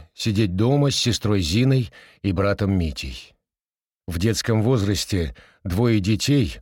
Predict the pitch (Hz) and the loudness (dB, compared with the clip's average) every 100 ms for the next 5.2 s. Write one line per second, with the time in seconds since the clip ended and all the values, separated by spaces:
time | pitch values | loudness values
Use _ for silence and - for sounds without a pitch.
0 | _ 101 104 90 - - 101 95 73 71 | _ 0 2 0 -4 -2 0 0 -2 -6
1 | - 80 - 123 117 104 101 101 85 _ | -10 -10 -4 0 2 2 0 -2 -4 _
2 | _ _ _ _ 117 - 151 139 143 143 | _ _ _ _ -2 2 2 2 2 4
3 | 156 175 - - - _ - 107 123 110 | 2 0 -4 -10 -14 _ -6 0 0 2
4 | 113 113 101 104 98 107 - 107 - 90 | 2 2 2 0 0 0 0 -2 -2 -4
5 | 80 62 | -4 -8